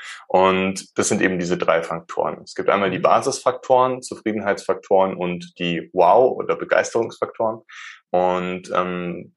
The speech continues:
Speaker 1: bei den, äh, Basisfaktoren, zum Beispiel beim Autokauf, ist es so, ähm,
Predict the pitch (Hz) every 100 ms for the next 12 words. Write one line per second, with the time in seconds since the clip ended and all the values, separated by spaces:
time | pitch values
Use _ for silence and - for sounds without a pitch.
0 | _ - 92 92 92 90 90 - 90 90
1 | - - 113 120 - 107 - 104 104 95
2 | 95 92 95 90 85 101 107 - 101 98
3 | 95 - 98 - 98 95 95 - _ _
4 | 95 92 92 92 92 92